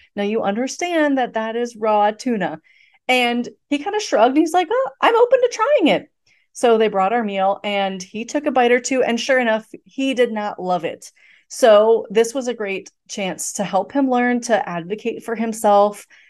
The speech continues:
and to, you know, grow those adult skills of ordering off of a menu, making your own food decisions. But now he had to deal with, like, "I don't like this. What do I do?" So Mom gave him a little bit of coaching.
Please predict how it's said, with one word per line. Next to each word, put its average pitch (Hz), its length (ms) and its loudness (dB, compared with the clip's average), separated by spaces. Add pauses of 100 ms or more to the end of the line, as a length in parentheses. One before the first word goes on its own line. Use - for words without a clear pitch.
(160)
and 196 240 0
to, 196 300 4
you 220 160 -4
know, 214 100 -2
grow 202 280 2
those 320 220 -2
adult 277 360 0
skills 220 540 -2
of 190 420 -2
ordering 220 380 -2
off 220 160 -8
of 220 100 -14
a 226 60 -6
menu, 196 580 -6 (240)
making 185 300 -4
your 240 120 -4
own 240 120 0
food 220 220 -4
decisions. 208 480 0
But - 220 -6
now 226 160 2
he 269 100 2
had 233 100 0
to 220 60 -4
deal 214 220 0
with, 185 280 2 (360)
like, 202 200 -2
"I 190 120 2
don't 220 180 -2
like 185 200 -2
this. 185 200 -10
What 190 100 -4
do 185 80 -2
I 175 100 0
do?" 170 220 -8
So 180 380 0 (120)
Mom 180 220 -2
gave 233 180 -4
him 277 100 -4
a 285 60 -4
little 294 180 -8
bit 311 100 -6
of 330 80 -10
coaching. 240 540 -4